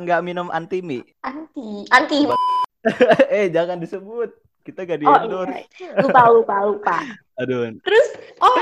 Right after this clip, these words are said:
Speaker 2: Kavor tuh buat apa sih, Ik?
Speaker 1: Heeh. Ntar lu, gua mau cerita tentang Kavor juga dong. Boleh nggak?
Speaker 2: Boleh
Speaker 1: Eh,
Speaker 2: dong.
Speaker 1: kalau gua sih, karena, kalau Kavor ya, karena gua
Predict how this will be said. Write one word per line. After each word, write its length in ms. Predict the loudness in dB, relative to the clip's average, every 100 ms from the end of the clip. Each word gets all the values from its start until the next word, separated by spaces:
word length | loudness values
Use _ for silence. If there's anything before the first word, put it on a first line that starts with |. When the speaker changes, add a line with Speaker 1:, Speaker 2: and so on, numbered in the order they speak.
| 2
Speaker 2:
Kavor 320 | 0 2 -2
tuh 160 | 0 2
buat 220 | 4 2
apa 320 | 0 2 2
sih, 120 | 0 0
Ik? 400 | 0 0 -6 -2
Speaker 1:
Heeh. 560 | 2 2 2 -2 -6 _ _
Ntar 200 | 2 6
lu, 160 | 8 6 2 _
gua 140 | -6 -2
mau 120 | 0
cerita 280 | 0 0 -2
tentang 240 | -2 -4
Kavor 240 | -4 -2 -4
juga 240 | -4 -8
dong. 160 | -12 -14
Boleh 160 | -10 -8 -8
nggak? 80 | -12 _
Speaker 2:
Boleh 340 | -4 -2 -2 -2
Speaker 1:
Eh, 0 |
Speaker 2:
dong. 320 | -2 0 0
Speaker 1:
kalau 200 | 2 0 2
gua 160 | 0
sih, 160 | 2 2 0 -4 _
karena, 480 | -6 -4 -2 -4 -4 -10 _ _ -4
kalau 160 | -4 0
Kavor 360 | -2 0 0 0
ya, 80 | -2
karena 240 | -6 -6 -4
gua 400 | -2 0 -2